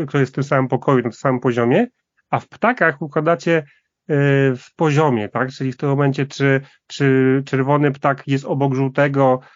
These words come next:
a niebieski nie może być na, najbardziej na le-, po lewej stronie tego, tego właśnie, y, bo, bo ten, tym drutem jest po prostu krawędź pudełka.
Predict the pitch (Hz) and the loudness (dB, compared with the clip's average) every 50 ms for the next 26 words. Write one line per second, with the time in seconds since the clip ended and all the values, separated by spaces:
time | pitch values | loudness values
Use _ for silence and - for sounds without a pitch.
0 | _ _ _ _ _ - 139 123 120 131 131 123 147 147 139 143 - - 143 139 | _ _ _ _ _ -2 -2 0 2 0 0 2 0 0 0 -2 -4 -2 0 0
1 | 135 135 135 151 156 - - 170 165 147 147 143 139 143 147 151 139 131 139 135 | 0 0 -2 -4 -6 -10 -16 -16 -12 -6 -2 0 0 2 2 2 2 0 0 -2
2 | 135 127 - - 139 131 131 131 127 143 151 143 139 131 123 139 135 131 135 135 | -4 -4 -2 0 2 2 2 2 0 -2 -2 -2 -2 0 0 0 -2 -2 -2 0
3 | 131 135 135 143 151 156 147 139 151 151 156 147 143 147 139 - - 147 143 135 | 0 2 2 2 0 -2 -2 -2 -2 0 0 0 0 -2 -2 -2 -2 0 0 0
4 | 135 135 139 - _ _ _ _ _ _ 156 139 143 147 143 143 147 131 135 139 | 0 -2 -4 -8 _ _ _ _ _ _ -6 -4 -4 -4 -2 -4 -2 0 0 2
5 | 135 135 135 - 147 139 135 135 139 135 131 151 151 135 127 127 131 131 139 147 | 0 0 0 0 0 0 2 2 0 -2 -4 -4 -4 -2 -2 -2 -4 -4 -6 -8
6 | 165 175 170 147 160 170 185 160 147 143 143 151 143 143 139 143 - 156 143 139 | -10 -6 -4 -4 -4 -4 -4 -4 -4 -2 0 0 0 -2 -4 -2 -2 0 0 2
7 | 170 247 262 - 214 190 190 - 202 180 - - 175 143 - 180 185 196 190 - | 2 2 2 2 0 0 0 0 -2 -2 -2 -4 -6 -2 -2 0 0 0 -2 -2
8 | - 240 208 196 - - - 143 | -2 0 0 0 0 -2 -4 -10